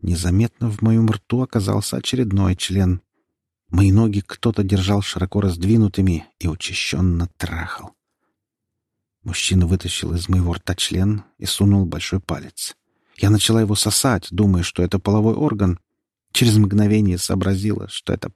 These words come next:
палец. В следующий миг он вновь сунул в мой рот член, схватил за волосы и начал трахать.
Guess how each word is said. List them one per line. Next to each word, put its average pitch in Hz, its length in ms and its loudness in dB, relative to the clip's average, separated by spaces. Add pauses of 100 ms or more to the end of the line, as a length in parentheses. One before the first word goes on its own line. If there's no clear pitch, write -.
палец. 92 540 -4 (880)
В - 80 -14
следующий 107 500 2
миг 113 220 4
он 104 140 4
вновь 98 340 2
сунул 82 360 -4
в 82 100 -16
мой 90 180 0
рот 92 260 -4
член, 95 360 0 (240)
схватил 101 500 0
за 87 160 0
волосы 110 560 0
и 98 80 2
начал 87 360 0 (100)
трахать. - 500 -12